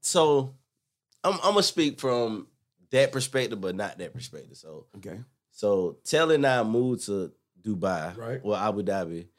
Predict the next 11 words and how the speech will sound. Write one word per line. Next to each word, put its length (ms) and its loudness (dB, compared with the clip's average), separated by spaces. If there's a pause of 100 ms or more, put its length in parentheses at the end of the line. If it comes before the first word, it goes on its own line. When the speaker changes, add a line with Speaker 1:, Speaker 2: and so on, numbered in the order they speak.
(340)
Speaker 1:
and 100 -4
then 140 0
she 180 0
came 320 -2
back 180 -6
home. 460 -6 (260)
So 520 -2
I 100 4
wasn't 320 2
single, 460 2
but 340 0